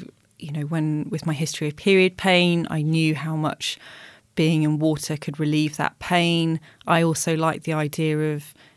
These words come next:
you know, even with independent midwives and a very supportive boyfriend, the,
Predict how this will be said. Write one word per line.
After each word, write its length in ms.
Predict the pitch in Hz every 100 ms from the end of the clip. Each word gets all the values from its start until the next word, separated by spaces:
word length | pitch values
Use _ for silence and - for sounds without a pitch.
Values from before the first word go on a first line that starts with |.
| _ _
you 80 | 170
know, 160 | 156 147 -
even 360 | 180 160 160
with 240 | 156 160 -
independent 460 | 160 156 170 160 143
midwives 500 | 156 160 156 147 -
and 80 |
a 40 | 151
very 220 | 160 156
supportive 580 | 147 147 160 151 156 -
boyfriend, 600 | 170 165 - 151 139 143
the, 100 | 151